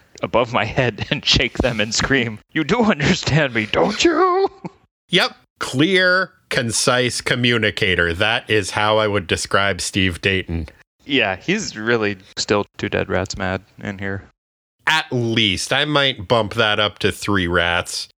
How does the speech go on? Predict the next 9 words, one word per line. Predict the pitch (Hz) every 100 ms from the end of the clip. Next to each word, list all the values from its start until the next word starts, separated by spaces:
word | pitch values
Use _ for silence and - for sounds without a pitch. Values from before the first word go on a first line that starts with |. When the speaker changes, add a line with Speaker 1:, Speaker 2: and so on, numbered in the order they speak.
| _
Speaker 2:
and | - 104 104
a |
full | 98 - 120
baker's | 87 123 113 113 95
dozen | 95 101 95 110
of | 98 104
capital | - 101 87 92 101 107
A's. | 92 90 101 - - - - _ -
<laughs> | - -